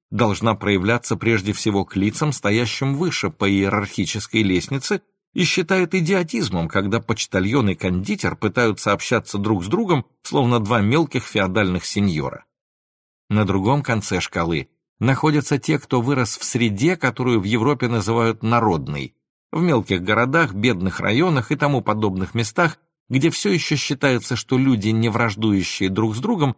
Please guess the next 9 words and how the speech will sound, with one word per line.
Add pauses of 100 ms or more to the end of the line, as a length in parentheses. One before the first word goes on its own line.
(160)
должны
друг
о
друге
заботиться. (920)
Они
сочтут
за
оскорбление,